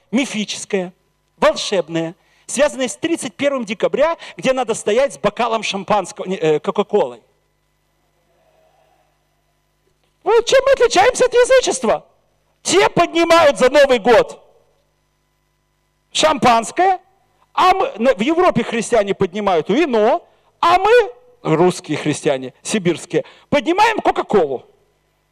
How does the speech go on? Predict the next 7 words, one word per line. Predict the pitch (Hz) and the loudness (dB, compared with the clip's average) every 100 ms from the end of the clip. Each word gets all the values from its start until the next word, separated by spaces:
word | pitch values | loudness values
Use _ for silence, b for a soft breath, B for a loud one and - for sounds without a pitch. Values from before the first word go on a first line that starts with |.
| _ _ _ _ | _ _ _ _
А | 226 | 0
на | 269 302 | 2 0
суть | - 349 | 0 -2
дела | 233 403 381 | 0 0 2
вообще | 302 - 349 | 0 -2 -4
никак | 330 - 330 - | -2 -2 -2 -2
не | 269 320 | -2 0